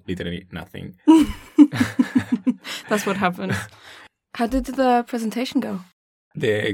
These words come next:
Speaker 1: client was really fascinating about the, the material library that we did for the, um, the dementia new care home in Kolding for the,
Speaker 2: Yeah.
Speaker 1: for the next year. So I think I was really, really,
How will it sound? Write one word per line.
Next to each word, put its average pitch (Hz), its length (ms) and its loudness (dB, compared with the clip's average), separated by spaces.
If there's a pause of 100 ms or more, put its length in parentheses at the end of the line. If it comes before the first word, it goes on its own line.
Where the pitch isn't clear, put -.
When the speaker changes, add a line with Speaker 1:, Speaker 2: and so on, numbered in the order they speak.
Speaker 1:
client 117 320 2
was 101 160 0
really 117 220 -2
fascinating 139 580 0
about 98 340 0
the, 90 640 0
the 107 140 0
material 104 420 2
library 101 380 2
that 95 160 0
we 101 100 -2
did 98 240 -2
for 98 140 -2
the, 90 580 0
um, 90 280 -6 (280)
the - 80 -2
dementia 113 800 0 (140)
new 120 420 -4
care 131 280 0
home 160 460 -4
in 110 400 -8
Kolding 139 600 -2 (100)
for - 200 -10
the, 226 60 -2
Speaker 2:
Yeah. 202 420 0
Speaker 1:
for 208 180 -6
the 98 80 -2
next 98 300 -6
year. 110 240 -2
So 95 200 -6
I 92 120 -4
think 101 340 -4 (760)
I 101 120 -2
was 101 280 0
really, 101 280 0
really, 95 880 -2